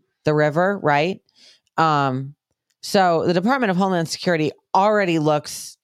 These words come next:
I mean, they already have shit on their face. And now it's coming out that basically the number two, the guy who's technically,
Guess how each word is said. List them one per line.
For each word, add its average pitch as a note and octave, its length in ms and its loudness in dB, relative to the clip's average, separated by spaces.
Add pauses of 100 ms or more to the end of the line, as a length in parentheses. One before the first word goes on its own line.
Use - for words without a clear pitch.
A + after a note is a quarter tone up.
I D3 60 0
mean, D#3 120 0
they D#3 120 0
already D#3 200 0
have C#3 180 -2
shit D3 200 -2
on C3 100 -2
their A#2+ 120 -2
face. - 480 -4 (840)
And E3+ 160 0
now G3+ 200 0
it's C4+ 140 -6
coming C4 280 0
out G3+ 260 -2
that D#3 300 0 (960)
basically C4 420 0
the G3 120 0
number G3+ 340 0
two, C#3+ 580 -2 (300)
the E3+ 120 -2
guy G#3 260 0
who's G3 440 -4 (480)
technically, G3+ 1120 -2